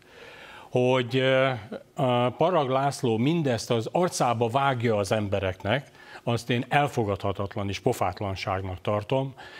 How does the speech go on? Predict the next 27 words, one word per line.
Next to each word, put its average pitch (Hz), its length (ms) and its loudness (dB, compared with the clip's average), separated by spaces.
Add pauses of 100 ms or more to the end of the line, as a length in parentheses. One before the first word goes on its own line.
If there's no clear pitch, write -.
(260)
de, 120 640 0
ö, 123 40 -2 (320)
ez 131 140 0
nem 143 180 2
mentesít 113 680 -2
attól, 113 560 -2
hogy 110 200 -2
megmondjam, 104 640 -2
hogy 110 220 -6
igen, 143 440 0 (240)
ezt - 260 -2
a 101 60 0
helyzetet, 131 840 0 (400)
ö, 117 60 -2 (340)
az 113 140 -4
Orbán 107 380 0
kormány 101 400 -4
idézte 98 460 -6
elő, 127 400 0 (260)
és 104 440 -4
ők, 113 280 -2 (180)
ö, 101 440 -4 (260)
tették 104 440 -4
velünk 95 380 -6
ezt. 85 240 -12 (280)
Tönkretették 107 600 -2
Magyarországot. 95 720 -8